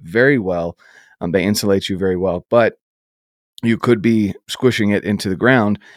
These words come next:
and causing that bottom part between you and the ground to be less insulated and therefore creating a little bit more of a, a cool factor, um, on the bottom side of your sleeping bag. So with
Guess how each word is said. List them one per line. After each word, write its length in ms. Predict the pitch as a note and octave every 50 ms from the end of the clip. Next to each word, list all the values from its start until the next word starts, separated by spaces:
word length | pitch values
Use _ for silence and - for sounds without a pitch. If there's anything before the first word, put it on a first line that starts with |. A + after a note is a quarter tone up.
| - - _ -
and 140 | - F#2+ F2+
causing 460 | - B2+ A#2+ A2+ A2 G2 G#2+ G#2+ G#2
that 260 | G2+ G2 F#2+ - -
bottom 340 | F2+ G#2 G#2 A2 A2 G#2+ G2+
part 320 | - A2 G#2+ G#2 G#2+ -
between 340 | - G2+ - - G2+ G2+ G2+
you 100 | G#2 G#2+
and 120 | G#2 F#2+ F2+
the 60 | F2
ground 400 | E2 F#2+ G#2 A#2 B2 B2 A#2+ A2
to 120 | - G2+
be 280 | D#2+ G2+ G2+ G2+ G2 - _ _ _ _ _ _ _
less 260 | - A#2+ C#3+ D#3 - -
insulated 640 | G#2 A#2 A#2+ - - A2+ A#2 A#2+ A2+ A#2 A2+ G2+ - -
and 120 | F#2+ F#2+
therefore 460 | G2 G2 F#2 - - G2 G2 G2 F2 - _ _ _ _ _ _ _ _ _ -
creating 280 | - A#2+ A2 G#2+ G2+ G2
a 40 |
little 160 | G2 G2 G2 F2
bit 140 | F#2 -
more 260 | D#2+ G2 G2 G2 G2 F#2+
of 100 | E2 F#2
a, 240 | F#2+ F#2 F#2 G2 - -
a 80 | F#2 F#2+
cool 580 | - - - B2+ A#2+ A#2 A2+ G2+ F#2 - _ _
factor, 580 | _ - - A2+ G2 F#2 - - F#2+ E2+ F2 - - _ _ -
um, 260 | F#2+ G2 F#2+ F#2 -
on 140 | - F#2 F#2
the 80 | F2+ D#2+
bottom 360 | F2 F#2+ F#2+ F#2+ F#2+ F#2 F2+
side 300 | - - G2+ F#2 F2+ F2
of 100 | D#2 -
your 120 | F#2 D#2+
sleeping 320 | - - D3 C3 B2+ G#2 F2
bag. 180 | D2 B1 A1+ - _ _ - - - _ _
So 180 | - - C#3+ B2
with 300 | A#2 A2+ A2 G2 F2